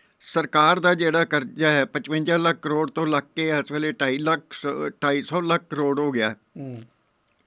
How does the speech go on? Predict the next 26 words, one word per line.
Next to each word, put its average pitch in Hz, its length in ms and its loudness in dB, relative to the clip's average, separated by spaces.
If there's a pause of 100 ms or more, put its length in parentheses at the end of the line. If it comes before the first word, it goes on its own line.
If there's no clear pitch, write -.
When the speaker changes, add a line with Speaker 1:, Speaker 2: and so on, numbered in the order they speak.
Speaker 1:
ਕਿਉਂ 143 420 -4
ਤੇ 151 100 -4
ਕਿਵੇਂ 143 300 -4
ਤੇ 156 120 -6
ਕਿਸ 160 240 -6
ਤਰ੍ਹਾਂ? 147 300 -4 (480)
ਕਿਹੜਾ 170 260 4
ਗਿਆਰਾਂ 160 360 4
ਸਾਲਾਂ 165 280 0
ਵਿੱਚ 160 320 0 (680)
ਸੈਂਟਰ 160 380 0
ਗੌਰਮੈਂਟ 165 360 0
ਨੇ 170 160 -2
ਕੋਈ 170 240 0
ਐਸਾ 156 280 0
ਵਿਸ਼ੇਸ਼ 156 500 -4
ਕੰਮ 156 220 -4
ਕਰ 143 180 -4
ਦਿੱਤਾ 160 320 -4
ਹੈ? 139 160 -2 (340)
ਇਹਨਾਂ 170 300 0
ਦਾ 165 140 2
ਮੇਕ 160 340 2
ਇਨ 208 120 6
ਇੰਡੀਆ 165 320 4
ਸੀਗਾ 151 440 0